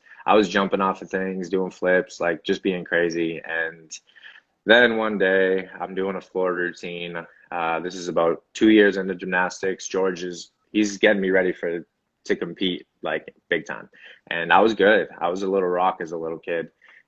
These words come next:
And I was doing this floor routine, and I think twelve back handsprings later,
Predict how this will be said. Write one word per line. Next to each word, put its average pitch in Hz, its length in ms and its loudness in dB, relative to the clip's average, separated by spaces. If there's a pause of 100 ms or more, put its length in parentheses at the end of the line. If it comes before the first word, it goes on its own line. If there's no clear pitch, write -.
And 85 480 -2
I 85 100 2
was 85 120 -4
doing 95 240 -4
this 95 160 -6
floor 107 200 2
routine, 113 460 -2
and 87 200 -6 (840)
I 98 100 2
think 104 380 2
twelve 113 420 4
back 110 240 0
handsprings 107 540 -6
later, 110 500 0